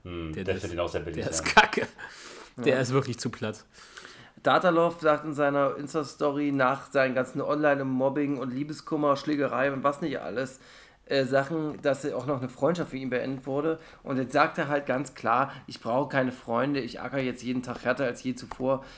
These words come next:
Speaker 3: Wie war das, was dich nicht tötet, macht dich nur stärker, ja.
Speaker 2: Oh, wieder ein neuer Kalenderspruch, ja? Hat
Speaker 3: Ja,
Speaker 2: er?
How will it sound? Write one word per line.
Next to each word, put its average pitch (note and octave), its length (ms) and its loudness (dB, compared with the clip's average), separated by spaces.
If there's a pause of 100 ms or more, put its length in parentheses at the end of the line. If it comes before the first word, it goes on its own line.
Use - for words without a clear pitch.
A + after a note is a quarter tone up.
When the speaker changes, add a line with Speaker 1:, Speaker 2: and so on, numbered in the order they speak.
(140)
Speaker 3:
Wie C3 180 -4
war A#2+ 160 4
das, C3+ 240 0
was B2+ 140 -2
dich A#2+ 140 -8
nicht A#2+ 180 -6
tötet, A#2 360 -4
macht A2 220 -4
dich G#2+ 100 -14
nur G#2+ 100 -8
stärker, - 400 -10
ja. G2 340 -10
Speaker 2:
Oh, C#3 260 0
wieder A2+ 160 2
ein A2+ 60 0
neuer C3 180 0
Kalenderspruch, C#3 680 -6
ja? C3+ 340 -10
Hat B2+ 140 -6
Speaker 3:
Ja, A#2+ 160 0
Speaker 2:
er? A#2+ 60 -2